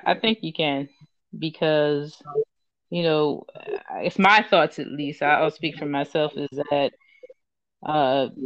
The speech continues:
you know, God is within you. So if God is within you, why wouldn't you be able to, to worship, uh, anywhere? I think certain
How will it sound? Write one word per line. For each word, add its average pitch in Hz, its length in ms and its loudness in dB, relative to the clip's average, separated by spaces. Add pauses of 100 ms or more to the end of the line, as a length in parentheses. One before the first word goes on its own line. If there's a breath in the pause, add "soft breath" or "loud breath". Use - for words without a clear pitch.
(300)
you 180 140 -2
know, 143 160 -2
God 165 300 4
is 143 80 -10
within 156 340 -4
you. 151 240 -2
So - 120 -16
if - 200 2
God 180 200 6
is 180 100 -2
within 180 300 -6
you, 185 420 0 (120)
why - 180 8
wouldn't 156 280 -2
you 151 120 -12
be 147 60 -12 (180)
able 147 80 -4
to, 143 300 -2 (120)
to 143 60 -4
worship, 143 560 -4 (120)
uh, 139 380 0 (180)
anywhere? 147 440 -2
I 160 60 6
think 226 240 2
certain 175 460 2